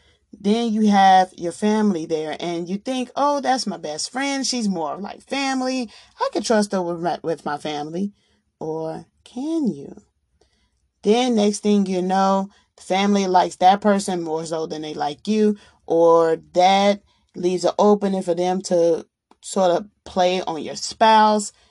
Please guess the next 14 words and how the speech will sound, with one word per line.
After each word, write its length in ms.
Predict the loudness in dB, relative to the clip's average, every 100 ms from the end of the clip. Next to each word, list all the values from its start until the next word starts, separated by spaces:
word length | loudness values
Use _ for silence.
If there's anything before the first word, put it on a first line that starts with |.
| _ -6
And 260 | -4 -4 0
unbeknownst 640 | 2 4 2 2 -2 -6
to 60 | -8
you, 420 | -6 -2 -2 -4 -10 _ _
you 260 | -8 -2 2
have 320 | 4 2 2
tunnel 260 | -2 -2
vision 380 | -2 -2 0 -2
because 340 | -2 -2 -2 0
this 220 | -4 -4
is 160 | -6
your 140 | -6 -8
best 480 | -8 -8 -6 -10 _ _ _
friend. 440 | -10 -8 -8 -12